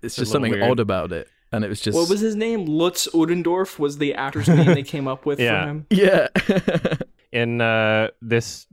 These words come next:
Speaker 2: director's previous film, I Am Love, in order to play the role, she learned both Russian and Italian so that she could speak Italian with a Russian accent.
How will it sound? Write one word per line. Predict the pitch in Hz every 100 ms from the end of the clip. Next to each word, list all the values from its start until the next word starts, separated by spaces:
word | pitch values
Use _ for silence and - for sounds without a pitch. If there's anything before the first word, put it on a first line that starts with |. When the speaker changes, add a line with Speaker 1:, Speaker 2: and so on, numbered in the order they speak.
| 127
Speaker 2:
director's | 127 120 120 - 123 110
previous | - - 117 117 107
film, | - - 113 104 101 104 104
I | 107 104
Am | 101 98
Love, | 95 98 85 90 95 - _ _ _ _ _ _ _
in | 113
order | 110 110 120
to | 143
play | - 123 117
the | 113
role, | 95 101 101 92 90 92 _ _ _ _ _ _ _
she | - - 117
learned | 104 107 104 104 101 - _ _ _ _
both | 107 95 107 110 104 - _ -
Russian | 107 107 - 127 117
and | 110 104 110
Italian | 107 - 101 107 117 131 131
so | - 110
that | 101
she | - 110
could | 113 95
speak | - 110 101 -
Italian | 117 - 104 104 107
with | 101 104
a |
Russian | 98 98 104
accent. | 90 95 - 85 -